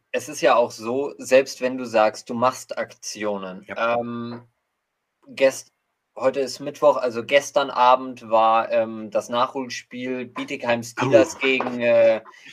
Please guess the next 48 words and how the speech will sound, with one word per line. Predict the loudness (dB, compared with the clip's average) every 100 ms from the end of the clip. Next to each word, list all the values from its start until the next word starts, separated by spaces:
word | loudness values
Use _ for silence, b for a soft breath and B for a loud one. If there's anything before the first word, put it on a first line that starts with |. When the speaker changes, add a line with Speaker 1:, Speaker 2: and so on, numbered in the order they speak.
| 0
Speaker 1:
E | 4
H | 6 4
C | 0 0 0 -4
Red | -2 2
Bull | 2
Speaker 2:
Immer | 4 4
diese | 6 6 8
Speaker 1:
München. | 10 10 6
Speaker 2:
Wunden, | -2 -4 0
immer | 0 4 4
diese | 4 0 0
Wunden. | 0 0 -4 -16 -18 -20 _ _ -12 -10
Speaker 1:
Und | -6
Thomas, | 6 8 8
wie | 0
ist | -2
das | -4
Spiel | -4 0
ausgegangen? | 4 4 4 2 4 4 -4 -20 B B B B B _
Speaker 2:
Nicht | -14 -12
gut. | -12 -14 -14 B B B -8
Speaker 1:
Okay. | 0 2 2 B B B B B -4 0 2
Also | 2 0
München | -4 -4 -2
hat | -2 4
zwei | 4
null | 4 2 2
gewonnen, | 4 4 2
das | -6
wollte | -6 -6
Thomas | -12 -6 -4 -4
uns | -10 -12 -12
jetzt | -12 -8
nicht | -2
erzählen, | -2 0 -2 2
aber | 2
das | 2 2
Speaker 2:
Nee. | 0
Speaker 1:
ist | -4
jetzt | -10
so. | -8 -8 B B B B -2
Ähm, | 0 2
aber | 2 2
auch | 2
wenn | 0 -2
du | 4
da | 4 6
reinschaust, | 2 0 -2 -2 -4